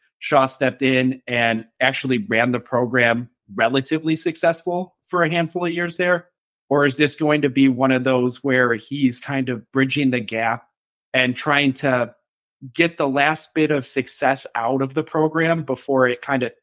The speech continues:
falls down and they wanna change ways, kind of like, um,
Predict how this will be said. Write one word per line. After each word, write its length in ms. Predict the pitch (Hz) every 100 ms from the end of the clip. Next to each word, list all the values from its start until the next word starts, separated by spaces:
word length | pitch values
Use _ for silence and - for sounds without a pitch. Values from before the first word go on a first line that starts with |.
| _ _ _ _
falls 320 | 139 131 123
down 380 | 127 131 147 151
and 160 | 127 123
they 80 |
wanna 260 | 117 123 120
change 460 | - 123 120 - - _ _ _
ways, 340 | 110 135 156 156
kind 220 | 151 147
of 80 | 139
like, 260 | 135 131
um, 320 | 131 127 123